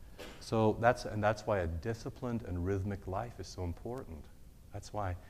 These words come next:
if you mi-, if you lose the rhythm of the Christian life, you lose it. That's why things start to go south, because you no longer get the repeated exposure to Christ. It's extraordinarily important to have a disciplined life.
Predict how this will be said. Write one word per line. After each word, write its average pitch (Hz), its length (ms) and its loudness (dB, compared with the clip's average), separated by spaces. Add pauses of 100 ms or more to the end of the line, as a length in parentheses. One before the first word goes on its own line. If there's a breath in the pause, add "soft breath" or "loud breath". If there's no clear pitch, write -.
(160 loud breath)
if 95 160 -4
you 95 80 0
mi-, 90 380 0
if 87 120 -8
you 95 120 0
lose 104 420 2
the 95 120 -4
rhythm 87 480 -2
of 80 60 -6
the 78 60 -10
Christian - 420 -8
life, 80 260 -6
you 80 220 -4
lose 90 280 -2
it. 143 200 -4 (1120 loud breath)
That's 92 180 -4
why 92 80 0
things 87 240 -2
start 85 280 -2
to - 40 -8
go 80 140 -6
south, 107 480 -10 (1000 loud breath)
because 92 220 -4
you 85 80 0
no 95 140 0
longer 95 260 2
get 82 220 -2
the - 80 -4
repeated 92 600 -4
exposure 92 760 -6
to - 60 -14
Christ. - 600 -12 (680)
It's - 100 -14
extraordinarily 107 720 -2
important 87 420 -4
to 87 60 -4
have 82 80 0
a 82 40 -4
disciplined 82 600 -6
life. 87 280 -2